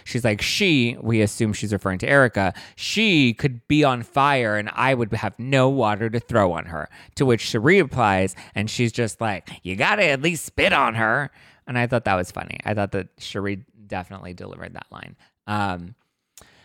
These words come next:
we see Erica's hair lunch party, which was right after Aspen, where she says that,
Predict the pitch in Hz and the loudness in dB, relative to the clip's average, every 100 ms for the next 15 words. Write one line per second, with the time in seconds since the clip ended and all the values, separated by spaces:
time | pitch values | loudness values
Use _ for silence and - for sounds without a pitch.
0 | - - 156 156 - 143 131 120 - 147 | -10 -2 -2 -2 -2 -2 -2 -4 0 4
1 | 190 185 185 160 185 180 175 170 127 117 | 4 4 2 2 4 6 6 6 6 6
2 | - - 131 117 104 127 139 135 131 139 | 2 -6 -2 -2 2 4 4 2 0 0
3 | 123 113 104 - - 107 104 101 104 110 | 2 2 2 -2 0 0 0 -2 -4 0
4 | 107 101 101 98 - 123 - 107 107 101 | 2 4 2 0 0 -2 0 0 0 -2
5 | 101 101 101 | -2 -2 -2